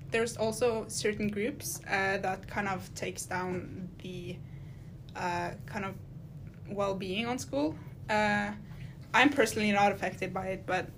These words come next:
I see some tenth graders often try to, uh, one-up themselves and be cooler than they are.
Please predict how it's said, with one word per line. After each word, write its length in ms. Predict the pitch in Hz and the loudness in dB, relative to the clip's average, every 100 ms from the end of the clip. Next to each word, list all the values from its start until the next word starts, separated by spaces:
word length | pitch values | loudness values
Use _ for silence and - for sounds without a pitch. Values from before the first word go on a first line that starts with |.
| - | 4
I 120 | 202 | 4
see 280 | 202 - 202 | 4 0 0
some 300 | 208 190 208 | 2 2 2
tenth 260 | 208 190 - | 0 0 0
graders 680 | 202 196 202 202 - - - | 0 2 2 2 0 -4 -2
often 400 | 196 190 190 185 | -2 0 -2 -2
try 200 | - 185 | 0 -2
to, 440 | 185 202 190 185 180 - - - - - - - 175 | 0 0 2 2 0 -10 -12 -10 -10 -10 -10 -6 0
uh, 440 | 170 165 90 90 185 - - - 208 | 2 0 -2 -4 -8 -10 -10 -8 2
one-up 320 | 208 214 - | 4 4 2
themselves 500 | 247 247 262 269 - - - - - - - | 0 2 4 4 2 -12 -12 -14 -14 -14 -4
and 320 | 196 190 185 | -2 0 0
be 140 | 180 185 | 0 -4
cooler 340 | - 190 202 | -2 0 0
than 220 | - 190 | 2 2
they 120 | 185 185 | 2 2
are. 300 | 196 233 | 2 2